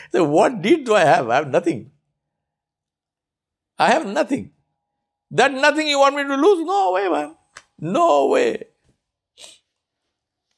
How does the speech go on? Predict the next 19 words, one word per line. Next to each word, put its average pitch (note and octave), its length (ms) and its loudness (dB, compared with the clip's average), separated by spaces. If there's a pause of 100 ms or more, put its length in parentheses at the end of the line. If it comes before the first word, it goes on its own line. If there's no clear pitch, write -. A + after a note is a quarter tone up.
(1200)
I C#3+ 200 0
will B2+ 300 -2
not E3 400 -2
eat D#3+ 240 -2
anything C#3+ 720 -6
which A#2 320 -4
I A#2 60 0
am G#2 120 -4
not A2+ 160 -4
sure G2+ 220 -4
about. D2+ 260 -10
I C#3 140 -4
don't C#3 180 -2
care C3+ 160 -2
who - 340 -2
gives B2+ 160 -2
it G#2 120 -6
to - 60 -20
me. - 60 -20